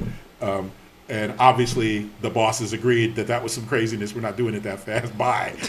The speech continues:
But, um, but after that, I hadn't written anything. I'd written, like, a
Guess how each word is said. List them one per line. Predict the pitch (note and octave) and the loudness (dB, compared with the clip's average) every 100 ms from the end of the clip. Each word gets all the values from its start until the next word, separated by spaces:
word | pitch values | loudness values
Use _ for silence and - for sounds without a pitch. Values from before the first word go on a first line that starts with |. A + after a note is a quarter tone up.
| C#3 - A2 | 0 0 2
But, | B2+ A2+ A#2 | 2 2 2
um, | C#3+ B2+ A#2 G#2+ A#2+ - - - - - - - | 4 6 4 2 -4 -10 -20 -20 -20 -20 -14 0
but | A2+ | 2
after | C#3 E3+ G3+ C#3 | 6 6 4 2
that, | A#2+ A#2 | 2 2
I | |
hadn't | D#3 C#3 A#2+ | 2 2 2
written | C#3 C3+ | 0 0
anything. | F3+ G3+ G2+ | -2 -2 -4
I'd | F#2+ G#2+ | -4 -2
written, | C3 A2+ | -2 -2
like, | G#2+ G#2 | -2 -2
a | G#2 | -4